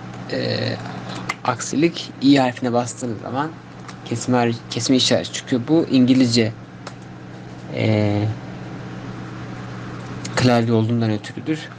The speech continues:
I harfine bastığınız zaman i harfi çıkacaktır. Şifreye de Kali yazınız. I harfine basarak Kali yazabilirsiniz. Bugün diyerek giriş yapalım.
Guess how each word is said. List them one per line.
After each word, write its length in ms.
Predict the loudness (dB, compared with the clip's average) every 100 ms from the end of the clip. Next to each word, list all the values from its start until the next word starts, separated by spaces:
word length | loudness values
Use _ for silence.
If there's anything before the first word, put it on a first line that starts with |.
| -16 -18 -18 -18 -10 4
I 140 | 6
harfine 500 | 6 2 0 -2 -2
bastığınız 440 | -2 -6 -6 -4 -4
zaman 320 | -2 -2 -2 -2 0
i 100 | 0
harfi 320 | 0 -4 -4
çıkacaktır. 640 | -4 -4 -4 -6 -8 -8 -6
Şifreye 540 | -4 -4 -2 2 4 2
de 120 | -4 -4 0
Kali 340 | 2 2 2 0 -6 -14 -12
yazınız. 480 | -10 -4 -4 -4 -6 -6 -2
I 40 |
harfine 440 | 2 0 -2 -6 -2
basarak 400 | -2 2 2 0 -6 -18 -18 -6
Kali 360 | -2 2 2 2 -2 -2
yazabilirsiniz. 840 | 2 2 0 -4 -6 -2 -2 -4 -10 -12 -10 -12 -14 -6 4
Bugün 340 | 6 8 6
diyerek 340 | 4 2 -2 2
giriş 300 | 4 4 2
yapalım. 440 | 2 2 2